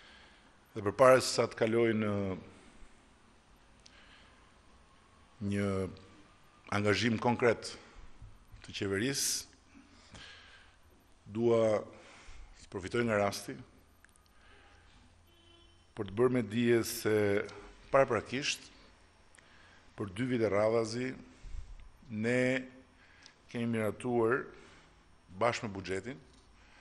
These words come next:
paketa fiskale të cilat kanë ardhur me masa lehtësuese dhe jo shtrënguese, si për qytetarët, ashtu dhe për biznesin,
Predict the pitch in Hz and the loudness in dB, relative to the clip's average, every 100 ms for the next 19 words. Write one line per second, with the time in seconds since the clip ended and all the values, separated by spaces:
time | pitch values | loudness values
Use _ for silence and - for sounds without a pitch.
0 | - - - _ 101 - 139 117 117 - | -20 -20 -20 _ -10 -2 -2 -2 -6 0
1 | 127 127 123 117 117 - - - - - | 4 6 6 4 4 -2 -14 -20 -20 -20
2 | - - - 123 117 117 - - - - | -20 -16 -8 0 2 2 -2 -12 -14 -16
3 | - - _ - - - - - - - | -20 -20 _ -20 -20 -20 -20 -20 -20 -12
4 | 101 113 113 113 110 110 113 - 113 107 | -6 -2 0 0 -2 -2 -4 -4 0 2
5 | 104 - - - - 110 104 - 101 - | 2 0 -12 -20 -12 -10 -8 -10 -10 -10
6 | 87 - - - - 90 98 98 - 85 | -10 -12 -20 -20 -16 -6 -6 -6 -8 -10
7 | 92 - - 165 - - - - - - | -8 -8 -8 -12 -18 -20 -20 -20 -20 -20
8 | - - - - - - - - - 139 | -20 -20 -20 -20 -20 -20 -18 -8 -6 -4
9 | 117 113 110 117 120 117 101 - 113 104 | -2 -2 0 4 4 4 0 -2 -4 -2
10 | 101 101 95 85 82 90 113 - 208 | -2 -2 -4 -4 -8 -4 -4 -4 -8